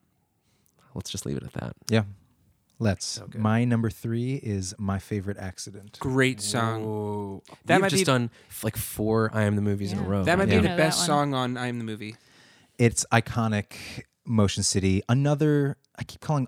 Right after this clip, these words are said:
Speaker 2: opuses, but they just have certain songs that have, like, five different parts, and they all interweave with one another,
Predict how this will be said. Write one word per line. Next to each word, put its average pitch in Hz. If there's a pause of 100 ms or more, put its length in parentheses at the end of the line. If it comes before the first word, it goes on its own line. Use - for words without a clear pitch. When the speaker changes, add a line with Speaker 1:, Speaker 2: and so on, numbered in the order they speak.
Speaker 2:
opuses, 92
but -
they 151
just -
have 131
certain 160
songs 127
that 107
have, 104
like, 101
five 135
different 127
parts, - (380)
and 117
they 117 (100)
all 139
interweave 117
with 120
one 113
another, 113